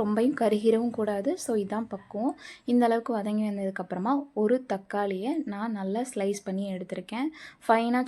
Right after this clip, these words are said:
சாப் பண்ணிக்கோங்க, இல்லாட்டி தக்காளி அங்கங்க தெரியும். So இந்த மாதிரி சாப் பண்ணி எடுத்துட்டு அதையும் இதுல சேர்த்துட்டு இப்போ ஒரு முக்கால் டீஸ்பூன் அளவுக்கு இஞ்சி பூண்டு பேஸ்ட், ரொம்ப வேண்டாம், சிக்கனுக்கு அதிகமா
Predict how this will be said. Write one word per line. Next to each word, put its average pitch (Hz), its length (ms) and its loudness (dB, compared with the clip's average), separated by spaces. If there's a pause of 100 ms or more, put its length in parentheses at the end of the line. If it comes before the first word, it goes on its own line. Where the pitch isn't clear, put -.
சாப் 220 200 2
பண்ணிக்கோங்க, 214 480 0
இல்லாட்டி 214 300 0 (100)
தக்காளி 214 420 0 (240)
அங்கங்க 208 360 -2 (100)
தெரியும். 190 340 -6 (360)
So 262 160 6
இந்த 220 160 0
மாதிரி 226 240 -2
சாப் 208 260 -2
பண்ணி 208 180 0 (100)
எடுத்துட்டு 196 380 -4 (880)
அதையும் 226 300 4
இதுல 208 180 2 (120)
சேர்த்துட்டு 196 420 -2 (260)
இப்போ 233 260 -2 (380)
ஒரு 214 200 4
முக்கால் 262 500 0
டீஸ்பூன் 226 460 -2
அளவுக்கு 202 360 -2
இஞ்சி 214 260 2
பூண்டு 196 300 -4
பேஸ்ட், 190 260 -4 (140)
ரொம்ப 196 200 -2 (140)
வேண்டாம், 202 400 -4 (340)
சிக்கனுக்கு 240 460 2
அதிகமா 208 320 0